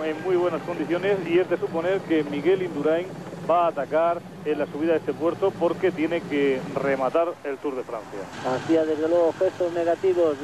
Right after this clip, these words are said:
Speaker 2: John Unzaga. Ahí tienen a Bjarne Riis, que también ha conseguido enlazar con el grupo de favoritos. Recuerden que había pasado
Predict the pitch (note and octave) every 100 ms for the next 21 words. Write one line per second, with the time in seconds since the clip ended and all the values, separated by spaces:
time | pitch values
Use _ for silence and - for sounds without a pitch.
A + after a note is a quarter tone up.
0 | D#3 F#3+ F#3 E3+ - F#3+ F#3+ G3 G3+ G#3
1 | - - - - - - - - - -
2 | - - D3+ D#3 E3+ E3 D#3+ F3 G3 F#3+
3 | F3+ G3+ G#3+ - F3+ E3+ E3 F3 F#3+ F#3+
4 | F3 E3+ F#3 F3 F#3 G3+ F#3+ F3 D3+ A2+
5 | - - - - - - - - - -
6 | - - - - - - - - - -
7 | - - - - - C3 D3+ D#3+ D#3+ -
8 | G3+ F#3+ F3 E3 C#3 - - E3+ F3 E3+
9 | E3+ G#3 - G3+ F#3+ F3 F3+ F#3 G3+ -
10 | G3+ G3+ F3 F#3+ F#3+ F#3 F3 G3+ G3 F#3
11 | - G3+ F#3+